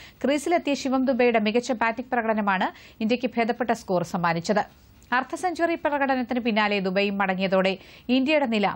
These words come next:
പരുങ്ങല്ലായി. പിന്നീടെത്തിയവരിൽ ഇരുപത്തിരണ്ട് പന്തിൽ മുപ്പത്തിമൂന്ന് runs എടുത്ത ഋഷഭ് പന്ത് മാത്രമാണ് ഭേദപ്പെട്ട പ്രകടനം പുറത്തെടുത്തത്. വിൻഡീസിനായി കെസ്രിക് വില്യംസും ഹെയ്ഡൻ വാൾഷും രണ്ട് വീതം wicket-ുകൾ നേടിയപ്പോൾ ജെയ്സൺ ഹോൾഡർ,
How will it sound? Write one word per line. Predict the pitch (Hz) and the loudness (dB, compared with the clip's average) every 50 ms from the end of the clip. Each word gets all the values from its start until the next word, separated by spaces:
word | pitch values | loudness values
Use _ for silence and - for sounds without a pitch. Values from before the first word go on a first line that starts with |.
| - - | 0 -2
പരുങ്ങല്ലായി. | 202 196 196 190 208 196 185 185 185 202 - - - - - - - _ - | 0 0 0 0 0 2 2 2 2 0 -2 -6 -12 -20 -20 -20 -20 _ -4
പിന്നീടെത്തിയവരിൽ | - 285 294 349 381 381 359 - 330 311 294 294 294 254 | -2 -2 0 2 2 2 2 2 2 0 2 2 0 0
ഇരുപത്തിരണ്ട് | - 233 233 240 233 277 262 302 302 294 269 302 | 0 -2 0 2 0 0 2 2 0 0 0 2
പന്തിൽ | - 262 247 240 247 240 | 0 0 2 2 2 0
മുപ്പത്തിമൂന്ന് | 214 226 220 247 233 269 254 233 240 254 262 269 | 0 -2 0 -2 0 0 0 0 0 0 0 0
runs | 269 247 226 - | 0 0 0 -2
എടുത്ത | 240 214 214 - 220 208 196 | -4 -4 -2 0 0 0 0
ഋഷഭ് | 196 - 233 220 - | -2 -2 -2 -2 0
പന്ത് | 226 208 202 | -2 -2 0
മാത്രമാണ് | 202 208 208 - 226 220 226 214 220 311 339 - 254 | 0 0 0 0 -2 0 0 0 0 0 -2 0 0
ഭേദപ്പെട്ട | 226 208 202 - 208 190 | 0 0 0 -2 -2 -4
പ്രകടനം | 196 - 196 185 180 180 175 175 165 | -2 -2 0 0 0 0 0 -2 0
പുറത്തെടുത്തത്. | 196 190 185 180 202 175 165 - 180 160 151 - - - - - - - - 240 | 0 -2 0 0 -2 -2 -2 0 2 2 0 0 -2 -14 -20 -20 -20 -8 -2 0
വിൻഡീസിനായി | 254 269 254 330 330 - 302 302 311 294 311 370 359 - | 0 2 2 0 0 -2 0 0 2 2 2 0 0 0
കെസ്രിക് | 269 262 - 247 277 254 - | -2 -2 -2 -4 -8 -4 -2
വില്യംസും | 285 269 269 269 262 254 - 277 247 | 0 2 2 0 0 0 -2 -2 0
ഹെയ്ഡൻ | 226 240 220 214 220 240 240 | 0 2 2 2 2 2 2
വാൾഷും | 240 247 240 240 - 240 185 160 160 | 2 2 0 0 -2 -6 -6 -4 -2
രണ്ട് | 175 185 185 202 | 0 0 0 0
വീതം | 196 214 208 226 220 | 0 2 2 2 0
wicket-ുകൾ | 214 202 208 220 214 233 208 214 | 0 0 0 -2 0 0 -2 0
നേടിയപ്പോൾ | 196 202 202 190 196 196 196 214 247 339 359 - - - - - - | 0 2 2 2 2 2 2 2 2 2 0 -4 -10 -20 -14 -8 -4
ജെയ്സൺ | 180 175 220 214 220 - 262 247 | 0 4 4 4 4 2 0 -2
ഹോൾഡർ, | 240 247 254 254 262 240 262 339 349 | 0 2 2 4 4 4 4 2 0